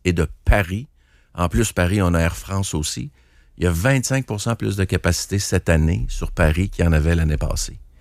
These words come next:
Puis si on parle de été sur été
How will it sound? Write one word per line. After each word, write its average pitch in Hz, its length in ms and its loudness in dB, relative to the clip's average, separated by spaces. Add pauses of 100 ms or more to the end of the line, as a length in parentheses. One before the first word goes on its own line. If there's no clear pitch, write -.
(440)
Puis 95 100 4
si - 140 2
on 147 220 6
parle 127 360 0
de 90 220 0 (120)
été 147 480 -2 (100)
sur 98 320 -6
été 87 400 -2